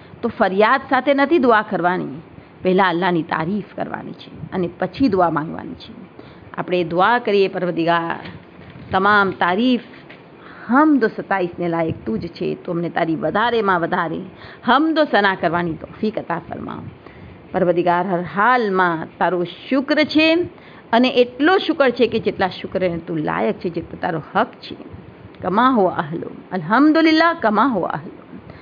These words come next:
એ પરવરદિગાર, એ પરવરદિગાર, તારા શાકિર બંદાઓમાં, તારા શુક્રગુજાર બંદાઓમાં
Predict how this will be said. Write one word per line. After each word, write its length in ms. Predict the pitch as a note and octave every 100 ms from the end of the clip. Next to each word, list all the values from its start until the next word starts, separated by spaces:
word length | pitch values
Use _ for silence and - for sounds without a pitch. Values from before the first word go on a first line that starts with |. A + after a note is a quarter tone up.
| - - -
એ 60 | F#3
પરવરદિગાર, 1000 | - E3 E3 D#3 D#3+ - - - - F#3+
એ 60 |
પરવરદિગાર, 680 | F#3 F3+ E3 E3 - F#2+ - -
તારા 180 | A3+
શાકિર 760 | A#3+ - B3 B3+ C#4 - F4+ F4
બંદાઓમાં, 640 | D4+ A3+ G#3 F3+ E3+ E3
તારા 180 | A#3 B3+
શુક્રગુજાર 880 | B3+ E4+ E4 D#4 B3+ C#4 D4+ F4+ F#4
બંદાઓમાં 600 | D4 A#3+ G3+ E3+ E3 C#3+